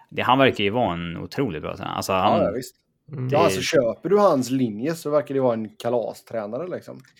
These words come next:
Speaker 3: Det
Speaker 1: Han
Speaker 3: ska,
Speaker 1: skapar
Speaker 3: det
Speaker 1: ju
Speaker 3: ska
Speaker 1: bra
Speaker 3: ju till-
Speaker 1: underliggande siffror vart han än är. Förutom sista året i Kings, där underliggande siffrorna var bra, men skottprocenten var låg och de åk-, <laughs>
Speaker 2: Ja.
Speaker 1: och hivade honom.
Speaker 3: Det ska ju tilläggas också att Calgary har varit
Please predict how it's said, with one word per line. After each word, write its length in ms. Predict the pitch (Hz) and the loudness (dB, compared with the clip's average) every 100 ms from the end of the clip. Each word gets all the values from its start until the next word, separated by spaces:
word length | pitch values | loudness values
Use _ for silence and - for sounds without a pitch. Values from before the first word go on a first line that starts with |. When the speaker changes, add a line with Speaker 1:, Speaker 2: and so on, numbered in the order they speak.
| - - - | -20 -20 -20
Speaker 3:
Det 80 | - | -4
Speaker 1:
Han 80 | 135 | 0
Speaker 3:
ska, 140 | 120 | 6
Speaker 1:
skapar 160 | 160 151 | 8 8
Speaker 3:
det 60 | 160 | 8
Speaker 1:
ju 60 | |
Speaker 3:
ska 160 | 147 175 | 6 10
Speaker 1:
bra 80 | 160 | 10
Speaker 3:
ju 40 | |
till- 100 | 110 120 190 | 10 8 10
Speaker 1:
underliggande 300 | 196 113 110 | 10 8 0
siffror 400 | - 104 104 98 | -4 -4 0 0
vart 320 | 98 120 120 | 2 2 4
han 80 | 107 | 2
än 120 | 101 | 0
är. 220 | 104 101 87 | 2 0 0
Förutom 240 | 127 113 | -4 -2
sista 320 | 98 127 - | -2 -2 0
året 160 | 123 101 | 0 -2
i 40 | - | 0
Kings, 360 | 135 127 127 | 0 2 0
där 160 | 104 - | -4 -2
underliggande 400 | 113 104 113 101 | 0 0 0 -2
siffrorna 220 | 95 98 | -6 -6
var 60 | 95 | 0
bra, 360 | 147 151 127 | 4 6 4
men 100 | 123 | -2
skottprocenten 580 | 107 113 - - 117 104 | -4 -4 -4 -4 -2 -2
var 80 | 92 | -2
låg 260 | 104 90 - | -2 -4 -6
och 40 | |
de 100 | - | -8
åk-, 160 | 87 - | -8 -10
<laughs> 640 | - 104 - 131 101 - 110 | -12 -10 -4 -4 -4 -8 -2
Speaker 2:
Ja. 100 | 120 | -2
Speaker 1:
och 60 | |
hivade 280 | 104 107 98 | -2 -4 -2
honom. 220 | 101 87 - - - - | -2 -4 -10 -20 -16 -6
Speaker 3:
Det 60 | |
ska 120 | 127 156 | 0 4
ju 100 | 151 | 4
tilläggas 760 | 147 175 165 139 123 131 131 | 8 8 8 6 4 4 2
också 300 | 143 131 - | 0 -2 -2
att 280 | 127 127 - | -2 -2 -4
Calgary 520 | - 131 120 117 120 | 0 0 0 0 0
har 200 | 127 123 127 | 2 0 0
varit 320 | 127 117 117 | 0 0 -4